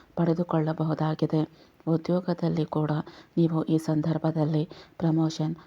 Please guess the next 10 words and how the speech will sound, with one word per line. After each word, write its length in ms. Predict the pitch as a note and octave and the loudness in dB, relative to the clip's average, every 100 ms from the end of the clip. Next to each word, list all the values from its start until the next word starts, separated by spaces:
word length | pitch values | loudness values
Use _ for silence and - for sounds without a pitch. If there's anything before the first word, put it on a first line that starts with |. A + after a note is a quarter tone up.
| _ | _
ಪಡೆದುಕೊಳ್ಳುವಂತಹ 1040 | E3 E3+ F3 F#3 D#3+ D3+ D3+ D#3 D#3 D#3 D#3 E3 - - _ | 0 0 0 0 0 0 0 0 0 -2 -2 -6 -10 -20 _
ಯೋಗವನ್ನು 640 | E3 E3 F3 E3+ D#3 D3+ D#3 - - | 2 4 2 2 2 0 -2 -6 -16
ಹೊಂದಿದ್ದೀರಿ. 840 | - E3+ D#3 D#3 D3 D#3+ D#3 D#3 D#3 - - _ | -2 0 2 2 0 2 2 2 0 -4 -16 _
ನೀವು 260 | E3 D#3+ D#3+ E3 - - - | 2 2 2 -4 -6 -18 0
ಯಾವುದೇ 380 | E3+ D#3+ F3+ F#3 | 2 2 2 2
ರೀತಿಯಾದ 560 | E3+ D#3 - D#3 D3 D#3 D3+ - - - | 2 0 0 0 0 0 -2 -4 -16 -2
ಕೆಲಸ 340 | E3+ D#3 D#3 D#3 D3 | 0 0 0 -2 -2
ಅಥವಾ 360 | D#3 - D#3 D#3 E3+ - - | -4 -2 -2 -2 -4 -12 -6
ಕಾರ್ಯಗಳನ್ನು 800 | - D#3+ E3 D#3+ D#3 D#3 D3+ D3+ E3+ - - - | 0 2 2 0 0 0 0 -2 -4 -10 -10 -2
ಮಾಡಬಹುದು. 600 | D#3+ D#3 E3 D#3 D3 | 0 0 0 -2 0